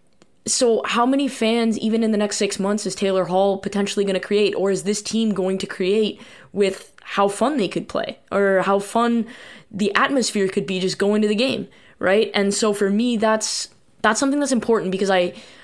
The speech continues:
I never like to see an N H L franchise struggle. Um, and it was really good when Winnipeg kind of moved back to Winnipeg and they've been going steady and strong. And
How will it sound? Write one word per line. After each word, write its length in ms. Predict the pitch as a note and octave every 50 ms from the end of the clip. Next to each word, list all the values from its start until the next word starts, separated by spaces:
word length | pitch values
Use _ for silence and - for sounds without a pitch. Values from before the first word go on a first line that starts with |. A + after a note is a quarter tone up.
| - - _ -
I 80 | G#3+
never 320 | A#3 A#3+ B3+ C4 C4 B3+ C#4+
like 220 | C#4 A#3+ A3 G#3
to 80 | G#3+ G3+
see 460 | G3+ - - F#3+ F3+ F3 E3+ E3 -
an 120 | - E3+
N 120 | F3 F3 F3+
H 140 | F3 E3 F#3
L 100 | E3+ D#3+
franchise 500 | - - E3 E3 E3 - E3+ E3 E3 -
struggle. 600 | - - - F#3+ F3+ E3 - - - - - - -
Um, 460 | - F#3 F3+ F3 E3+ E3+ E3 E3 E3+ - - - - -
and 120 | - G3+
it 40 | A3
was 120 | A3+ G#3+
really 220 | G#3+ A#3+ B3+ B3 A#3+
good 300 | G3+ A3+ G#3+ G#3 G#3 G3+
when 540 | F3+ F3+ F#3 F#3 F3+ F3 F3 F3 F3 E3+ E3
Winnipeg 680 | F#3 F#3 F3+ F3+ - F#3 F3 F3 E3+ E3+ E3 D#3 D3 - - - - - - _ _
kind 180 | - - F#3 F3+
of 140 | F3+ D#3 E3+
moved 160 | F#3+ F#3 F#3+
back 220 | - - A3+ A3+
to 80 | - G3+
Winnipeg 420 | G3 G3+ G3 F#3+ - F#3 E3+ E3+
and 160 | E3+ D#3+ E3
they've 320 | D#3+ D#3 D#3+ E3 E3 - -
been 280 | - F3 E3 E3 E3
going 280 | E3 E3 F#3 E3+ E3 E3
steady 360 | - - - A3 A3 G#3+ G3+
and 120 | G3+ F#3+ G3
strong. 400 | - - G3+ F#3+ F#3 F#3 F3+ F3
And 140 | E3+ E3+